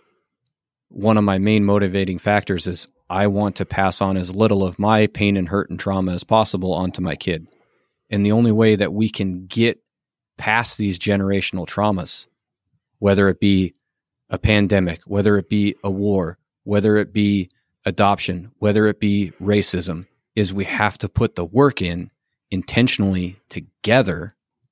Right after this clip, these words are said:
and individually to create and cultivate that space for ourselves. And so, like, the idea for me of healing versus healed is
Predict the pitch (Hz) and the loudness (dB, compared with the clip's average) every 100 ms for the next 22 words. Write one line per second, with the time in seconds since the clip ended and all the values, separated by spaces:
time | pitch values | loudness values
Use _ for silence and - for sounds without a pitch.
0 | _ _ - 117 139 120 113 107 95 92 | _ _ -6 2 2 4 2 2 0 -2
1 | 87 80 92 107 _ _ _ _ _ _ | -4 -8 -10 -12 _ _ _ _ _ _
2 | _ _ _ _ _ _ _ - - 101 | _ _ _ _ _ _ _ -6 -2 -2
3 | - 104 101 90 - 101 - 90 92 95 | 2 4 4 -2 -2 -2 -2 -2 -2 -2
4 | 87 - 120 127 - 85 - 85 80 - | -4 0 0 0 -2 -6 -6 -10 -12 -14
5 | - _ _ _ _ _ _ _ _ _ | -18 _ _ _ _ _ _ _ _ _
6 | - - 104 95 95 _ _ _ _ - | -10 2 2 2 -2 _ _ _ _ 0
7 | 120 104 95 - _ _ _ _ _ _ | 2 4 2 -2 _ _ _ _ _ _
8 | _ _ - 113 101 92 110 113 - 101 | _ _ -2 2 2 2 0 0 0 -2
9 | 107 123 107 87 - _ _ _ _ _ | 0 2 0 -2 -16 _ _ _ _ _
10 | - 123 113 101 110 104 107 90 - - | 0 2 2 0 0 -2 -4 -8 -10 -12
11 | - 147 101 87 76 _ 107 104 87 - | -2 2 2 -2 -10 _ -4 -2 -2 -8